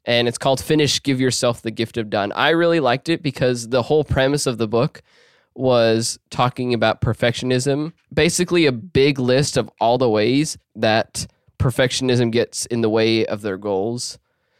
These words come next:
And one of the chapters was talking about how complicated goals and plans give you so many different steps that you have to do that it's like,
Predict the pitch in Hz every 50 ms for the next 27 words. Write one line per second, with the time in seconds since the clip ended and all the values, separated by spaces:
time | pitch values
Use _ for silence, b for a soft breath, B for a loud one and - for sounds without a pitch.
0 | _ _ _ _ _ _ _ _ _ _ 110 110 110 110 110 117 113 127 143 147
1 | 156 151 139 127 131 127 123 120 117 113 110 104 - - - 123 123 117 - -
2 | 123 117 107 - 120 - - - 104 113 - 113 110 107 101 101 101 95 95 -
3 | _ _ - - - 104 101 104 107 101 101 104 107 - _ _ _ _ - -
4 | - 127 131 131 - 135 127 - 139 131 123 120 113 110 107 120 117 120 123 127
5 | 120 - 113 110 - - - 120 117 117 117 117 120 127 127 120 - - - -
6 | _ _ _ _ - 123 131 131 120 131 131 127 120 - - 143 139 139 139 135
7 | 135 131 123 123 139 131 - 127 110 - - - - - - - 131 139 165 170
8 | - - - - - 131 - - 123 117 - 123 120 - - 110 117 120 135 143
9 | 156 165 147 127 113 110 110 - - 120 107 101 98 - - - -